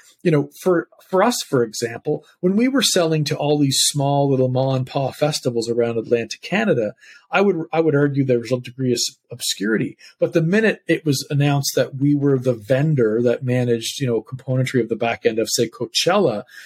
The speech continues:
then, then that changes everything. So now Coachella is a potential target. And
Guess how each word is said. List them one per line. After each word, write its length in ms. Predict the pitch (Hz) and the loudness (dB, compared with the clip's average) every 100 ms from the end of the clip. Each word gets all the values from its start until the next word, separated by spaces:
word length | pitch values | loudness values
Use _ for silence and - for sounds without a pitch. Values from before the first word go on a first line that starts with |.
| - - | -10 -2
then, 300 | 160 147 - | -2 -2 -4
then 280 | 156 156 143 _ _ | 0 0 -2 _ _
that 300 | 196 226 - | 0 0 -2
changes 540 | - 190 208 240 143 | 0 2 2 0 0
everything. 320 | 123 107 110 117 | 0 -2 -4 -2
So 180 | - | 0
now 260 | 170 170 - - | 2 0 -2 -2
Coachella 640 | 190 175 - 208 226 143 | 0 0 0 2 2 2
is 280 | 170 170 143 | 0 0 0
a 100 | 160 | -2
potential 480 | 147 135 147 139 127 | -2 -2 -2 -2 -4
target. 500 | - 233 240 120 110 | -4 -2 0 0 -2
And 240 | - 139 | 0 0